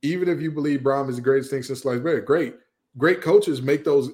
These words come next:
other guys look really good. And so who are the other guys that Brohm's gonna make look really good is gonna be one of the biggest questions for Louisville.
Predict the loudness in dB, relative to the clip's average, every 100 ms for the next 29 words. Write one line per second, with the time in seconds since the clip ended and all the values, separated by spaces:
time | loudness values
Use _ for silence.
0 | -4 -2 0 2 2 2 -2 -6 -6 0
1 | 0 2 0 0 -2 -2 0 -2 -2 -2
2 | 4 4 4 2 -2 -2 0 0 0 -2
3 | -2 -2 -2 -4 -4 -4 -6 -6 -8 -8
4 | -8 -6 -8 -8 -12 -10 -10 -8 -8 -6
5 | -8 -8 -8 -8 -8 -12 -14 -12 -14 -18